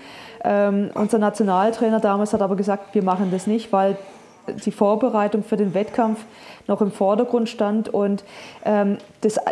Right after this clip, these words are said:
soll jetzt, äh, die, die Eröffnungsfeier mitzunehmen. Das heißt, ähm, du bist schon relativ früh,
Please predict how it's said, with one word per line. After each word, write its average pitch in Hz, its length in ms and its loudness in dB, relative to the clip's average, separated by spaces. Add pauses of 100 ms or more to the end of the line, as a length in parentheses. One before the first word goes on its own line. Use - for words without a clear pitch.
soll 220 200 0
jetzt, 214 260 -2
äh, 202 300 4
die, 196 300 2
die 196 120 0
Eröffnungsfeier 254 800 2
mitzunehmen. 220 580 2
Das 214 160 -2
heißt, 214 240 2 (520)
ähm, 208 280 4
du 226 80 2
bist 247 220 2
schon 233 140 4
relativ 247 640 2
früh, 254 360 4